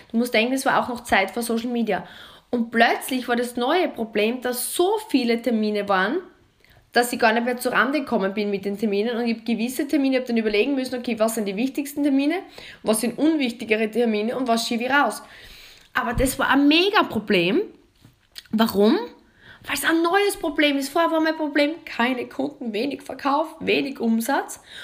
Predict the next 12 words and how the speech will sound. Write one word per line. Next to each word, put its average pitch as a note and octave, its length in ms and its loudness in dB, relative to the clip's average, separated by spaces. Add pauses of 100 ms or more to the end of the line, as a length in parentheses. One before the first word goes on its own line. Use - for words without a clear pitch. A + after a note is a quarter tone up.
(200)
Und C#4 80 0
dann D#4 100 4
habe D4 120 2
ich C#4 180 -6
so F#4 320 -2
viel G4 220 2
Gas G4 400 0
gegeben, A#3+ 520 0 (800)
dass C4+ 200 -4
ein D4+ 120 -2
neues E4 320 0
Problem E4 340 0